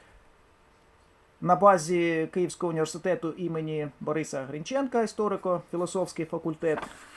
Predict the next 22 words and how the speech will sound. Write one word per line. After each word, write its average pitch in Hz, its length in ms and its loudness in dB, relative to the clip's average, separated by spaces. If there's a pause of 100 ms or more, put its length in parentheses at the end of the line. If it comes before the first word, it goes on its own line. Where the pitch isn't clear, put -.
(160)
І 175 60 -4
от 220 360 0 (120)
є 185 340 2 (1800)
такий 226 240 4
цікавий 190 420 6
твір, 277 400 -2 (600)
Юлія 175 500 4 (480)
Пежинська, 220 640 0 (640)
"Розкрилля 233 680 2 (320)
творчої 180 680 0 (360)
душі". 135 400 -10 (1300)
Кажуть, 226 300 4
що 214 180 -2
людина 208 380 4
дійсно 165 400 -2
живе, 262 400 0 (260)
а 160 100 -4
не 220 100 2
просто 240 320 2
існує, 180 380 -2
коли 156 220 0
вона 147 380 0